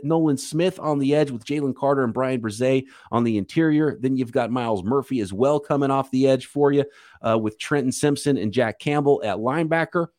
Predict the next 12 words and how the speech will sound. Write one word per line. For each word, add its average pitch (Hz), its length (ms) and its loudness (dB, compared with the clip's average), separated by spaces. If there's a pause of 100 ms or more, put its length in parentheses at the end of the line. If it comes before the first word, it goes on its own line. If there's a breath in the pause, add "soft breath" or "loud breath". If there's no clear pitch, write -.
(240)
Cornerbacks, 180 720 0
Christian 151 320 -2
Gonzalez 135 480 2
and 104 100 -6
Joey 110 240 0
Porter 233 400 0
for 202 160 -4
Team 185 260 0
Wilson, 185 440 0 (320)
or 131 100 4
Team 160 220 0
Williamson. 175 540 2